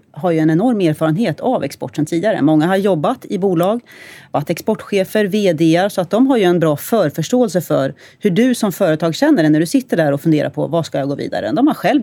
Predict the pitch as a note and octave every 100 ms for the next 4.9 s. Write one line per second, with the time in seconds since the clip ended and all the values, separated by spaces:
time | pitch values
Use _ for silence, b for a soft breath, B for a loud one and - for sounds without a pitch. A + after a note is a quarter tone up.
0 | - C#4 D4+ - G#3 D3 G#3 C4 A3+ F#3+
1 | A#3+ E3 E3 - D3 - G3 F3+ D#3 D#3
2 | - - D#3+ C#3 - - - - B B
3 | B B F#3+ B3 B3 A#3+ F3 G3+ D#3+ D3
4 | E3+ G#3 E3 D#3+ B3+ C#4+ - - -